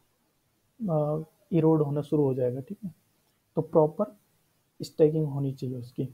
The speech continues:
अगर reinforcement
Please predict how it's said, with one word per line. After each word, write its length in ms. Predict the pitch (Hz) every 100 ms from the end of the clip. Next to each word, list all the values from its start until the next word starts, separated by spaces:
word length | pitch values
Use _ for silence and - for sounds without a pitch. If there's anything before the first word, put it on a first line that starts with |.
| _ _ _ _ _ _ _ _ _ _ _ _ _ _ _ _ - _ _ _ _ _ _ _ _ _ _ _
अगर 320 | 175 208 208 - - 151
reinforcement 720 | 151 165 165 190 - 196 202